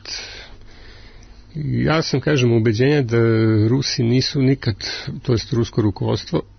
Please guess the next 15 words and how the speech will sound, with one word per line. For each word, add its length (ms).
<clears throat> 280
nije 300
nikad 280
gajalo 380
neke 280
preterano 640
velike 400
nade 400
u, 280
u 360
neko 440
kardinalno 680
poboljšanje 840
odnosa. 500
I 340